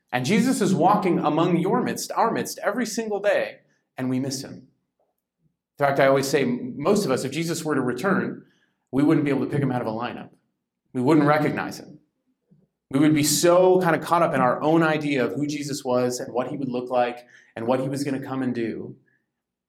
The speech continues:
Most of us would probably miss him. And that's why most people, I think, missed him when he did come. Because they had their own expectations, their own ideas of who the Messiah was gonna be.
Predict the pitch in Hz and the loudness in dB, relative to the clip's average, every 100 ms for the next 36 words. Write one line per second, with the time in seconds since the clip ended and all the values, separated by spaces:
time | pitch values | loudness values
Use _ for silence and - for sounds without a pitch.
0 | _ - 131 143 147 131 - 127 - 123 | _ -4 0 2 2 -2 -2 -8 -8 -2
1 | 127 123 117 123 - - - _ _ _ | -2 -2 -6 -10 -12 -16 -20 _ _ _
2 | _ _ _ _ _ 123 160 139 131 135 | _ _ _ _ _ -2 0 2 2 0
3 | 135 135 131 123 123 127 127 131 131 123 | -2 -2 -2 -2 -4 -4 -6 -6 -4 -4
4 | 127 190 190 - - _ _ _ _ _ | -2 -2 -2 -6 -14 _ _ _ _ _
5 | _ _ _ _ - - 110 139 139 147 | _ _ _ _ -10 -6 0 2 2 2
6 | 127 127 160 156 156 - 120 113 120 110 | 4 4 2 0 -2 -2 -4 -4 -4 -4
7 | 110 127 139 131 110 110 107 110 127 139 | -2 -2 -2 -2 -2 -2 -2 -4 -2 0
8 | 143 135 110 107 110 110 107 - - - | -2 0 0 -2 -4 -10 -14 -16 -20 -20